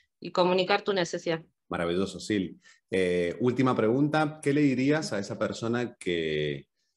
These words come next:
Speaker 2: que tal vez está esperando el primer día de clases?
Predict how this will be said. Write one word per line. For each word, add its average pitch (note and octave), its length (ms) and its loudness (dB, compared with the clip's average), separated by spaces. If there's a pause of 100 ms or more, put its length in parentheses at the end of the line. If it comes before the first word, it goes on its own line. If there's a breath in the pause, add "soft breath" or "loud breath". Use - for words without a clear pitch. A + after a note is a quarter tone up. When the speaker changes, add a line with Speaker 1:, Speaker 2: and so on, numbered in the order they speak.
(220)
Speaker 2:
que F2+ 120 -6
tal E2+ 120 -4
vez F2+ 140 -4
está G#2 200 -6
esperando G#2+ 680 0
el F2+ 120 -4
primer F2+ 300 -4
día G2+ 160 2
de F#2+ 100 0
clases? C#3+ 680 0